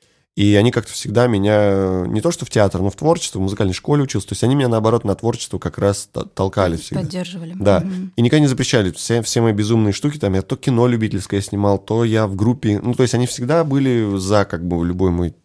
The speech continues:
Speaker 1: м, кипиш. Поэтому здесь не было проблем, и более того, они были рады, когда я поехал там поступать и так далее. Э, у меня была другая проблема чуточку, наоборот, в обратную сторону, что у меня с детства было такое, вот там батя говорил все время, что типа,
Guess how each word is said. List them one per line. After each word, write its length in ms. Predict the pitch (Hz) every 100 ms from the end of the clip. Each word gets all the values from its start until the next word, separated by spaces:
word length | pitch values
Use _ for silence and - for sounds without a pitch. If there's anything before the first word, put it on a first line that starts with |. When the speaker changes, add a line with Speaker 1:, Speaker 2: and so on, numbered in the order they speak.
| -
Speaker 1:
м, 160 | 87 87
кипиш. 340 | - - - _ _ _ _ _ _ -
Поэтому 260 | 104 113
здесь 220 | 104 131 135
не 80 |
было 120 | 123 107
проблем, 460 | 101 98 151 165
и 180 | 113 107
более 260 | 101 127 123
того, 160 | 101
они 100 | 101
были 160 | 92 92
рады, 300 | 95 139 147
когда 220 | 101 95
я 40 | 92
поехал 300 | 92 92 -
там 160 | 87
поступать 480 | 85 - - 131 156
и 60 | 156
так 180 | 101 95
далее. 260 | 87 76 - _ _ -
Э, 320 | 69 95 95
у 160 | 92 98
меня 160 | 107
была 160 | 127 135
другая 380 | 120 131 151 139
проблема 400 | - 95 95 90
чуточку, 500 | - 87 71 - 85
наоборот, 460 | 98 101 120 107
в 60 | 95
обратную 360 | 101 117 110 95
сторону, 320 | - 92 87
что 200 | - 90
у 20 |
меня 160 | 92 107
с 60 | 98
детства 320 | 135 - 107
было 240 | 98 101
такое, 240 | 90 - 131
вот 160 | -
там 300 | - 80 82
батя 260 | 107 135 104
говорил 320 | 98 98 92
все 140 | -
время, 160 | 90 85
что 120 | - -
типа, 180 | -